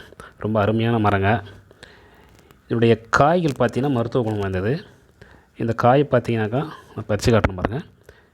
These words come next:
இந்த காயை பறிச்சு நம்ம உடைச்சோம்னா, ஒரு மஞ்சள் திரவம் மாதிரி வருங்க. அந்த மஞ்சள் திரவத்தை பார்த்தீங்கன்னா, நம்ம தோல் நோய்களை தடவலாங்க. தினசரி நம்ம வந்து அந்த சொறி, படர்தாமரை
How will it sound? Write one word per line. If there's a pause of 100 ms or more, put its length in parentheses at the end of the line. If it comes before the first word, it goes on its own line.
(520)
இந்த
காயை
பறிச்சு (180)
நம்ம
உடைச்சோம்னா, (800)
ஒரு (100)
மஞ்சள்
திரவம்
மாதிரி
வருங்க. (2500)
அந்த (560)
மஞ்சள்
திரவத்தை
பார்த்தீங்கன்னா, (880)
நம்ம (120)
தோல்
நோய்களை
தடவலாங்க. (920)
தினசரி
நம்ம
வந்து (440)
அந்த (380)
சொறி, (100)
படர்தாமரை